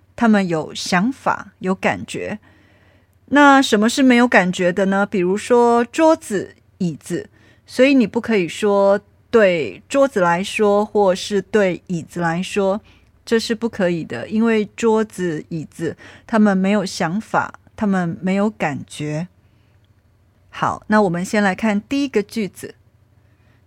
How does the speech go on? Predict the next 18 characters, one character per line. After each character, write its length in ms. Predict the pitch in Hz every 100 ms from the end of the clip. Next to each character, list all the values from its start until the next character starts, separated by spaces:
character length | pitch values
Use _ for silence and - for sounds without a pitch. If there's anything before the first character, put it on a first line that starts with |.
| _ _
对 340 | 311 285 220 208
西 300 | - - 294
方 260 | - 294
人 320 | 277 202 196 -
来 240 | 180 175 190
说， 500 | - 240 233 254 277 _ _
写 480 | - - 180 - -
中 180 | - 269
国 160 | 254 233
字 240 | - 285
很 320 | 269 190 160
难； 380 | 160 165 190 247 - _ _ _ _ _ _
对 180 | - 277
日 100 | 285
本 220 | 285 220
人 180 | 202 196
来 160 | 202 214
说 440 | - 269 269 277